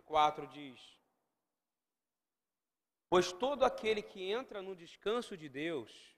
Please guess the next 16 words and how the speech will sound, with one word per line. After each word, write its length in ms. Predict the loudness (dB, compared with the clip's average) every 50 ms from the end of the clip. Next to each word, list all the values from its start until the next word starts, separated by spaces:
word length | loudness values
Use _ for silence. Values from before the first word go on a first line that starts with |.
| _ _ 0
também 340 | 0 2 6 6 6 4 4
descansa 720 | 0 -6 -12 -12 -12 -8 -4 -2 -2 -2 -2 -4 -6 -6
das 160 | -4 -4 -6
suas 400 | -6 -10 -8 -4 -4 -4 -4 -2
obras." 400 | -2 0 0 0 0 -2 -4 -6
Olha 140 | -6 -6 -6
que 100 | -8 -10
coisa 260 | -8 -6 -6 -6 -6
maravilhosa. 600 | -10 -10 -10 -12 -12 -10 -8 -6 -6 -6 -6 -8 -12 -20 _ _ _ _ _ _ _ _ _ _ _ _ _ _ _ _ _ _ _ _ _ _ _ _ _ _ _ _ _ _ _ _ _ _ _ _ _
Como 300 | 0 2 4 4 4 2
Deus 340 | 2 2 2 2 2 2 0
descansou 500 | -4 -10 -10 -12 -12 -12 -12 -12 -12 -10
das 140 | -10 -10 -10
suas. 540 | -10 -12 -12 -10 -8 -10 -10 -12 -14 -20 -20 _ _ _ _ _ _ _ _ _ _ _ _ _ _ _ _ _ _ _ _ _ _ _ _ _ _ _ _ _ _ _ _ _ _ 4
Portanto, 680 | 6 6 6 4 2 4 6 6 6 4 2 -2 -4
esforcem-nos 1300 | -4 -4 -6 -10 -2 6 8 10 10 10 8 4 0 0 -2 -2 -4 -6 -8 -10 -12 -16 -18 -20 -20